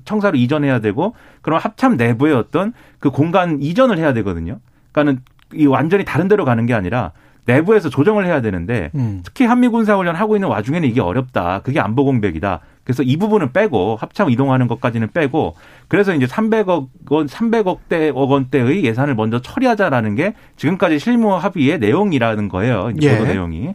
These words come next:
Speaker 2: 예.
Speaker 1: 근데 그렇게 될 경우에 그러면 윤석열 당선인이 이제 약속한 대로 오월 십일 날 이제, 어, 바로 이제 대-, 대-, 이 국방부 집무실에 들어갈 수 있느냐라는 게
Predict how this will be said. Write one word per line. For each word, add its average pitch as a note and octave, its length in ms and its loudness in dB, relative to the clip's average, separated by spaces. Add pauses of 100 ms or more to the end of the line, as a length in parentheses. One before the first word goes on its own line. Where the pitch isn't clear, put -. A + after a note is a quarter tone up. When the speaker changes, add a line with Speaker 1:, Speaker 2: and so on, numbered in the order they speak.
Speaker 2:
예. B2 220 -2
Speaker 1:
근데 F3 180 -4
그렇게 A3 280 2
될 G#3 160 4
경우에 E3 300 0
그러면 C3 280 2
윤석열 D#3 380 0
당선인이 B2+ 480 2
이제 G#2 180 0
약속한 B2+ 440 -2
대로 C3+ 280 -2 (440)
오월 F3+ 320 4
십일 C4+ 360 0
날 E3 180 2
이제, G#2+ 400 0
어, A2+ 160 -8
바로 C#3+ 300 0
이제 A2 180 0
대-, G#2+ 120 -6 (180)
대-, C3 140 -6
이 A#2+ 260 0
국방부 C#3+ 340 -2
집무실에 B2+ 320 2
들어갈 C3 480 2
수 C#3+ 160 -4
있느냐라는 G#2+ 560 0
게 A2+ 300 -4